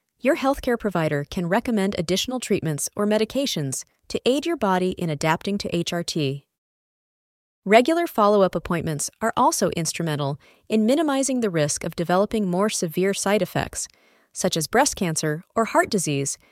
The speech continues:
as your doctor will closely monitor your progress. These appointments also ensure that you maximize the benefits of your hormone treatment. If compounded bioidentical hormones are ineffective early on,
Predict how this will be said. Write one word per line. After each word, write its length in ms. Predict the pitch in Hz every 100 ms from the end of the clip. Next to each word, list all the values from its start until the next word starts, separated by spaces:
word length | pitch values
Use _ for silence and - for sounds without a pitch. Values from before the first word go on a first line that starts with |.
| _ -
as 140 | 185
your 120 | 180
doctor 400 | 185 240 - 294
will 140 | 220 151
closely 500 | - 196 220 262 247
monitor 400 | 170 180 180 185
your 140 | 185
progress. 640 | - 170 156 139 143 - - _ _ _ _ _ _ -
These 180 | 269 349
appointments 560 | 359 226 208 160 147 -
also 320 | 202 254 - 294
ensure 440 | 277 - 170 147
that 160 | - 170
you 100 | 165
maximize 640 | 175 233 - 269 262 262
the 80 | 254
benefits 500 | 202 170 - 151 -
of 100 | 160
your 100 | 170
hormone 380 | - 262 185 139
treatment. 520 | - 147 147 131 - _ _ _ _ _ _ _
If 160 | 233 -
compounded 580 | 262 339 320 311 330 247
bioidentical 720 | 202 220 226 196 202 214 208
hormones 480 | 190 180 151 135 -
are 140 | 165 -
ineffective 560 | 247 247 233 - 214 -
early 300 | 185 214 214
on, 320 | 170 143